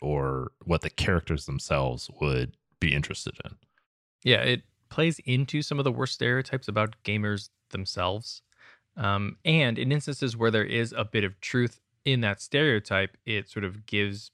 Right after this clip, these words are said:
Speaker 2: people permission to act out on their worst impulses in a game.
Speaker 1: Which is not necessarily what everybody is signed up for. And, and even in good games, right? Like, this isn't just the worst game, like, the,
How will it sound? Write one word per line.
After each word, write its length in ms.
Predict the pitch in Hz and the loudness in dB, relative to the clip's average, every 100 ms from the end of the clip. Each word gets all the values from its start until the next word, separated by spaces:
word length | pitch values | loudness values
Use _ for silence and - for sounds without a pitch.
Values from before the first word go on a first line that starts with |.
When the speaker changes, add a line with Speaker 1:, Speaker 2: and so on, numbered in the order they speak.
| - | -4
Speaker 2:
people 360 | 113 110 95 | -4 -2 -6
permission 720 | 95 - 95 95 104 117 113 110 | -6 -4 -4 -2 -4 -2 -4 -2
to 220 | 110 104 | -4 -4
act 300 | 113 92 - | -2 -4 -2
out 320 | 117 120 107 - - _ | 2 2 2 -4 -20 _
on 180 | 101 95 | -4 -4
their 280 | 101 95 92 | -2 -2 -4
worst 300 | 107 95 - | -6 -8 -4
impulses 520 | 123 107 104 107 92 | -6 -6 -8 -10 -12
in 140 | - 92 | -10 -12
a 40 | |
game. 320 | 92 107 - - _ _ _ _ _ | -10 -12 -12 -18 _ _ _ _ _
Speaker 1:
Which 200 | - 90 | 2 4
is 180 | 95 78 - 101 | 4 2 2 6
not 220 | 98 82 | 6 4
necessarily 460 | 90 - 85 78 | -4 -2 -2 0
what 120 | 76 73 | 2 0
everybody 320 | 69 69 67 | -2 -4 -2
is 140 | 65 | -2
signed 240 | - 62 - | -2 -4 -6
up 140 | - | -8
for. 240 | - - - - _ _ _ _ _ _ _ _ | -12 -12 -14 -20 _ _ _ _ _ _ _ _
And, 140 | 127 131 | 4 6
and 220 | 135 160 | 4 8
even 240 | 196 220 | 8 10
in 100 | 175 | 10
good 220 | 110 95 - | 10 6 6
games, 400 | 73 55 - - | 2 2 -10 0
right? 240 | 98 104 | 2 4
Like, 140 | 107 95 | 2 4
this 200 | 123 135 | 2 4
isn't 280 | 117 110 | 2 2
just 240 | - 92 - | 2 0 2
the 80 | 92 | 2
worst 320 | 90 90 - | 4 0 0
game, 180 | 85 87 | 0 2
like, 200 | 95 - | 0 2
the, 160 | 110 | 0